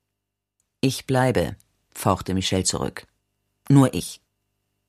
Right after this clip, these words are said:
Es kam immer wieder zu solchen Konfrontationen zwischen ihnen.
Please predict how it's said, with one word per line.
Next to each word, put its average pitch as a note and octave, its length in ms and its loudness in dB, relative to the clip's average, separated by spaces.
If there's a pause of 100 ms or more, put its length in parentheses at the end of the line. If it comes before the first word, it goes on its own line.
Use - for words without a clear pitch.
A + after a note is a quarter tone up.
(1200)
Es F3 120 0
kam A3 140 6
immer G3+ 260 4
wieder D#3 280 6
zu - 140 0
solchen A#2 340 2
Konfrontationen G2+ 880 0
zwischen - 320 -4
ihnen. - 460 -4